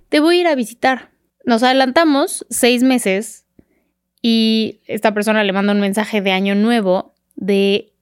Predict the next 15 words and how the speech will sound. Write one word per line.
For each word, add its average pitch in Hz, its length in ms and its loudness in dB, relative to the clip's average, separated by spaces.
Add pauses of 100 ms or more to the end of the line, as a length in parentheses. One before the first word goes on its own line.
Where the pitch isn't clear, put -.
"Feliz 190 280 -6
año 190 200 -4
nuevo, 320 480 0
a 254 160 0
ver 277 220 2
si 277 200 0
este 254 380 -2
ya 202 220 0
nos 196 180 -4
vemos". - 440 -10 (200)
O - 1040 -20
sea, 277 140 0
mi 302 120 4
amiga, 381 280 0 (1120)
frustradísima, 233 920 0